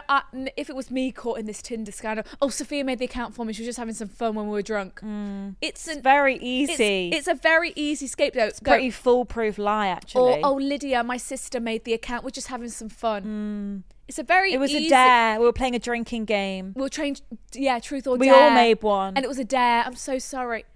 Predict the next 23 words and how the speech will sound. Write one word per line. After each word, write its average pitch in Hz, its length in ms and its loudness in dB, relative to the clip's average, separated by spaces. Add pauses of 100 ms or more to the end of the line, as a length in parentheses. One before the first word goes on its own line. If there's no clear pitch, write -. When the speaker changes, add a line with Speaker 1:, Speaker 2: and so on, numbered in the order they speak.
Speaker 2:
I 233 40 -6
don't 247 100 0
even 254 120 -2
have 240 160 -2
the 240 100 -2
app 214 200 -4
on 226 40 -10
my 208 140 -4
phone. 214 400 -6
Speaker 1:
It's 196 220 -4
very 294 560 0
easy 254 800 -6
to - 100 -14
get 220 160 -2
yourself 220 340 -6
out 214 140 -4
of 202 60 -8
that 208 160 -4
one 214 80 -10
with 208 140 -14
that. 214 220 -2
Speaker 2:
It - 220 -10
is. 196 560 -8